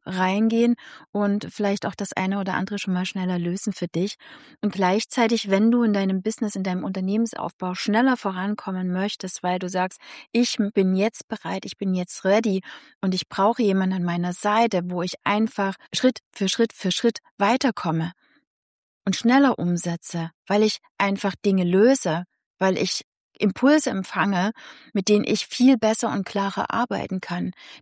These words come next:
den roten Faden finde“, dann, ähm, steht hier unten drunter auch das Momentum. Momentum ist an sich mein Jahresprogramm, aber ich, ähm, habe hier auch die Laufzeiten,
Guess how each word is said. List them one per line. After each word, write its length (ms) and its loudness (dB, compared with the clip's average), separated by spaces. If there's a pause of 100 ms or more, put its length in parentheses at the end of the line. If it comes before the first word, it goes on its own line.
den 100 -2
roten 300 0
Faden 440 -2
finde“, 420 -4 (360)
dann, 360 6 (340)
ähm, 320 4
steht 320 0
hier 100 2
unten 320 2
drunter 420 4 (280)
auch 160 -2
das 220 -2
Momentum. 640 2 (320)
Momentum 560 6
ist 260 0
an 160 2
sich 340 4
mein 240 6
Jahresprogramm, 1080 -2
aber 500 4 (520)
ich, 460 0
ähm, 400 2
habe 260 2
hier 420 4
auch 120 -4
die 160 0
Laufzeiten, 1000 0